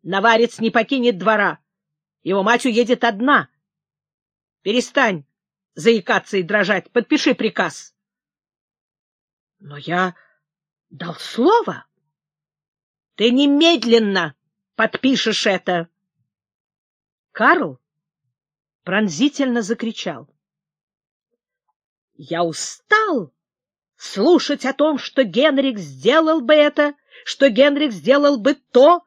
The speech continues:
Генрих не является королём Франции,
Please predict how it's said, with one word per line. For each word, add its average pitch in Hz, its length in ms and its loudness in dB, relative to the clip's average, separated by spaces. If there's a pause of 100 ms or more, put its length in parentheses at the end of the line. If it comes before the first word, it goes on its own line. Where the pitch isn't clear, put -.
(320)
Генрих 247 600 0
не 247 160 0
является 294 600 -2
королём 285 380 2
Франции, 262 760 -2